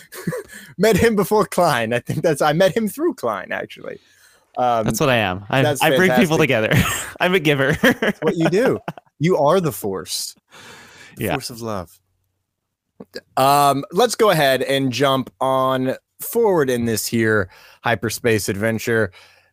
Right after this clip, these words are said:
Speaker 1: with going to Jamie Jirak's Star Wars origin story. Um, so in case the world is not sure what that is, it's just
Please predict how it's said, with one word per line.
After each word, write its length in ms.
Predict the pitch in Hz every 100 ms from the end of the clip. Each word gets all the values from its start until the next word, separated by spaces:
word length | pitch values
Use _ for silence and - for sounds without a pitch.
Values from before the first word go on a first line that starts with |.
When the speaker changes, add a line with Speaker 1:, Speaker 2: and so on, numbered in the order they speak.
| _ _ _ _ _ _ _ 156
Speaker 1:
with 260 | 156 -
going 360 | 180 196 202 202
to 340 | - 175 160
Jamie 400 | 139 123 214 240
Jirak's 480 | 185 190 180 175 - -
Star 880 | - - - 117 120 123 123 123 120
Wars 760 | 101 107 117 117 117 117 110 - 107
origin 680 | 117 113 107 98 101 95
story. 1000 | 90 - 101 92 90 90 85 82 69 60 - _ _ _ _ -
Um, 300 | 104 101 98 - - _ _ -
so 340 | - 107 104
in 140 | 101 101
case 400 | 113 107 - - -
the 100 | 117
world 240 | 110 131 117
is 80 |
not 180 | 127 110
sure 160 | - 135
what 140 | 120
that 160 | 135 139
is, 260 | 170 151
it's 160 | 151 139
just 200 | 175